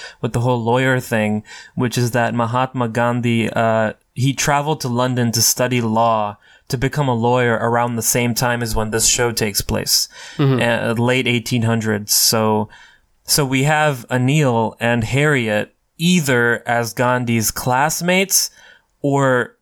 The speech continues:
Speaker 1: perhaps as allegorical manifestations of what he represents, which is liberation for a group of people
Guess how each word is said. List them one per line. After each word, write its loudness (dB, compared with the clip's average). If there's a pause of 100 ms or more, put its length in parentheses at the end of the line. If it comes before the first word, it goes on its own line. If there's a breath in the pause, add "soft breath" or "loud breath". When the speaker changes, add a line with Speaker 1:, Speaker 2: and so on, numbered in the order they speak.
Speaker 1:
perhaps -2
as 0
allegorical 0
manifestations 0
of -4
what 0
he -6
represents, -2 (400 loud breath)
which -2
is 0
liberation 0
for 0
a 0
group -2
of -4
people 0